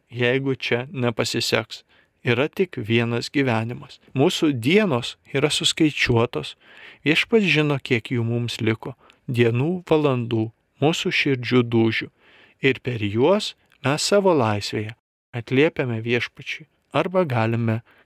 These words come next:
kažkaip ieškoti savų principų, kurie gali ir, sakykime, neišdegti. Tad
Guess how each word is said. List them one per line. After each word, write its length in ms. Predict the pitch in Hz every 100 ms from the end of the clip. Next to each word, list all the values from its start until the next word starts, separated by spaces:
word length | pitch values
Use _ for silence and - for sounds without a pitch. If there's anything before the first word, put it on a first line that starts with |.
| _ -
kažkaip 480 | 123 - - 117 -
ieškoti 720 | 147 139 - 139 147 - 135
savų 400 | - 135 117 117
principų, 680 | - 127 123 - 113 123 - _ _ _ _ -
kurie 300 | 123 131 151
gali 460 | 117 117 127 131 -
ir, 320 | 113 113 143
sakykime, 760 | - 110 - 107 - 120 113 123 _ -
neišdegti. 800 | 113 127 123 - 113 - - - _
Tad 280 | 131 123